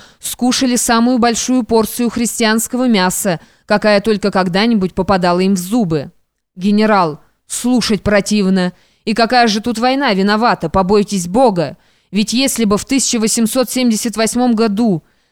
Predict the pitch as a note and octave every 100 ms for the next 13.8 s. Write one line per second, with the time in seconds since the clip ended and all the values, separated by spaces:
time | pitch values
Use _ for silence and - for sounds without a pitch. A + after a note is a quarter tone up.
0 | - G#3 G#3 A3 A#3+ A#3+ - A#3 A#3 A#3
1 | B3 G#3+ B3+ - A3+ F#3+ G3+ A3+ G#3+ -
2 | A#3+ C4 A#3+ - G3 F3+ G3 G3+ G#3+ F#3+
3 | A3+ F#3 G3 F#3 F#3 F#3 B3 C#4+ G3+ F3+
4 | D#3 D3 _ _ - - A3 A#3+ B3+ F#3+
5 | C#3+ - _ - A3 G#3+ A3 A3+ A3+ A#3
6 | A3+ A#3+ A#3 A3 - A#3 G#3+ A#3+ C4 G3
7 | F3 A3 G#3+ - A#3 B3+ - F#3+ G3 A3
8 | G#3+ G3 A3 A3 G#3 G3 G3 A3 G3+ F#3+
9 | F#3 F3+ G3+ B3 G#3+ F3+ D#3 - _ -
10 | G#3 - A#3 G#3 G#3 G#3 G#3 G3+ A#3 A#3+
11 | A#3+ A#3+ A#3+ B3+ A3+ F3+ F3 G3 A#3+ C4
12 | A3+ F#3 - A#3 A3 G3 G3+ C#4 C4 A3
13 | G3 F#3 F#3+ G3+ G3 A3 -